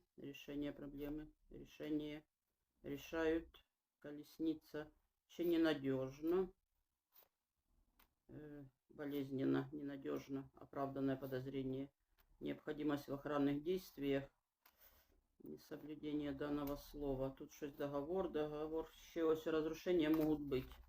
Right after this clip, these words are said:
Можуть бути. Житомир. І Житомирська область. Що там чекає по обстрілам, по прильотам?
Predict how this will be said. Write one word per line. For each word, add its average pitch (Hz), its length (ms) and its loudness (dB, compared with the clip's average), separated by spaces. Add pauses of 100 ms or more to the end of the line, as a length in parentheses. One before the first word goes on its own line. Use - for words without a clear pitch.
(880)
Можуть 180 420 2
бути. 143 520 -2 (460)
Житомир. 139 800 2 (840)
І 175 260 2
Житомирська 165 720 2
область. 135 680 2 (4000)
Що - 260 -8
там 139 200 -4
чекає 139 500 0
по 143 360 -2
обстрілам, 139 640 0
по 156 180 -2
прильотам? 143 760 0